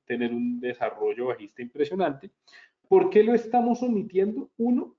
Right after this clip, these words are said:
por el fuerte soporte del marco diario y dos, porque ya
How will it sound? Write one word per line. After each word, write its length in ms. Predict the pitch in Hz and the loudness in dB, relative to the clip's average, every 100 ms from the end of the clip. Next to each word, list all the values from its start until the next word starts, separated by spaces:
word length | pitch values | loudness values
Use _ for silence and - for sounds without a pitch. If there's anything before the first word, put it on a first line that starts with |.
| _ | _
por 180 | 196 | 4
el 140 | 170 151 | 4 0
fuerte 480 | - 185 185 185 202 | 2 4 4 2 -2
soporte 480 | 190 - 226 - | -2 0 0 0
del 140 | 175 175 | -4 -2
marco 340 | 165 131 - | -2 -2 -4
diario 420 | 160 165 147 185 - _ _ _ | -2 -2 -2 -4 -12 _ _ _
y 160 | 202 202 | 0 4
dos, 600 | 214 202 196 - - _ _ - | 6 4 2 -6 -20 _ _ -8
porque 460 | 123 113 - 110 | -8 -6 -10 -10
ya 300 | 113 127 131 | -6 -6 -6